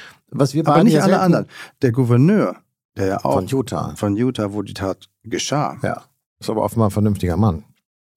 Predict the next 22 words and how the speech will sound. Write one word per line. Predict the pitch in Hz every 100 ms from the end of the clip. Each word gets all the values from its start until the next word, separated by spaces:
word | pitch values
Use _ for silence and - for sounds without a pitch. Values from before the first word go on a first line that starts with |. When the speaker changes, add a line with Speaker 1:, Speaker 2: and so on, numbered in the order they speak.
| _ -
Speaker 2:
ist | 120 131 - 104
Speaker 1:
Da |
Speaker 2:
ein | 117
Speaker 1:
gibt's | 117 120
Speaker 2:
Republikaner | 123 107 - 95 98 135 202 240 _ _ _ _ _
und | 147 135
versucht, | - 127 110 208 156 190 - - _ _ _ _ _ _
wenigstens | - 151 165 139
versucht | - 113 127 170 -
er | 127
es, | 104 - - _ _ - - -
die | 110
Tat | - 143 156 156 127
als | 110
die | -
Tat | 95 113 120 - - _ _ _ _ _ -
zunächst | - 123 135 135 107
einmal | 113 104
eines | 107 87 85 -
Einzelnen | 101 107 113 - 131 151 190 233 _ _ _ _ _ _ _ _
zu | - 127
betrachten | 113 - - 113 - - 165 202 254